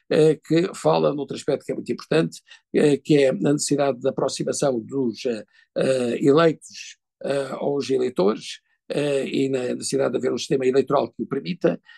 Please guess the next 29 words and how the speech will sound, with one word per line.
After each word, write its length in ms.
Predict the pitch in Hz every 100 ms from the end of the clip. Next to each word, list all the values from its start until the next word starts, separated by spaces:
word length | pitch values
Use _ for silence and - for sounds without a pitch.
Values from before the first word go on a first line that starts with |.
| _ -
e, 880 | 156 156 147 139 - - 170 170 151
e 40 |
eu, 280 | 143 135 - 127
eh, 160 | 127 120
também 180 | 135 123
concordo 400 | 127 - 113 -
com 160 | 110
ele 200 | 123 127 - -
que 220 | 127 120 - _ 131
é 20 |
os 120 | 123
sistemas 280 | - 143 123
eleitorais 560 | 120 117 - 120 104 - _
mistos, 480 | 175 202 - - - _ _ _ _ _ _ _ _ _ - - - - -
embora 300 | 135 175 170
ele 140 | 151
também 240 | 151 185 165
se 180 | - 123
refira 260 | 175 156
ao 80 | 120
sistema 380 | - 151 120 98 _ _ -
eleitoral 500 | 139 139 139 127 127
proporcional 640 | 120 113 - 123 139 131
em 120 | 120
termos 340 | 113 131 - -
religiosos. 560 | 110 107 104 90 - _ _ _ -
Mas, 320 | 160 170 165
eh, 360 | 175 196 202 147
enfim, 340 | 156 135